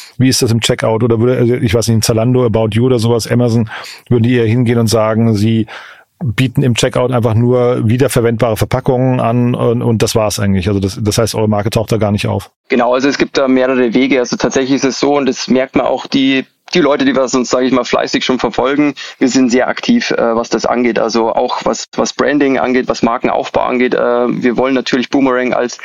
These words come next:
Speaker 2: die Mehrwegverpackungsmarke etablieren, ganz klar. Äh, auf der anderen Seite muss man auch sagen, wenn, wir sprechen natürlich auch mit Kunden, die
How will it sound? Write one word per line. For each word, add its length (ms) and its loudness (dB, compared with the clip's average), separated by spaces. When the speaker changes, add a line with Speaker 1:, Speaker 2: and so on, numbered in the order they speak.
Speaker 2:
die 460 0
Mehrwegverpackungsmarke 1600 0
etablieren, 600 0
ganz 260 -4
klar. 400 -2
Äh, 60 0
auf 360 0
der 140 -2
anderen 200 -2
Seite 280 -2
muss 160 0
man 140 0
auch 60 -6
sagen, 420 -2
wenn, 320 0
wir 60 0
sprechen 300 -2
natürlich 380 -2
auch 220 -2
mit 180 -2
Kunden, 460 0
die 400 2